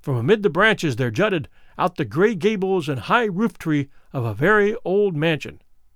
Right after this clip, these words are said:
"Stoke Moran," said he.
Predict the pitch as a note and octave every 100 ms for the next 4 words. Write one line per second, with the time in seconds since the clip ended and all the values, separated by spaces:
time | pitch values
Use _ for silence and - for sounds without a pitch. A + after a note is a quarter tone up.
0 | _ _ _ _ _ _ _ _ _ _
1 | _ _ - - - D3 A#3+ - C4+ C4+
2 | A#3 C#3+ G2+ F2+ _ _ _ - - C#3
3 | A2 B2 G#2+ -